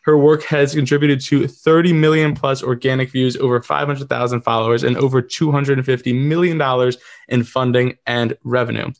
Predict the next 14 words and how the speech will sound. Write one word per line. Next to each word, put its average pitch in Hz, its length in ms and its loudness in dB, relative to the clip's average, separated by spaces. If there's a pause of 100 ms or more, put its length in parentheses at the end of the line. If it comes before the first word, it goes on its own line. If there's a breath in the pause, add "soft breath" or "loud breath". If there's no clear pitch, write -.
(320 soft breath)
And 120 280 -2
when 123 200 4
not 165 240 -2
growing 165 300 2
brands, 165 440 0
she 143 200 -6
can 135 100 -2
be 131 100 0
found 127 380 -2
singing 190 240 -2
show 165 240 0
tunes 160 360 -2
and 127 180 -6
consulting 131 540 -2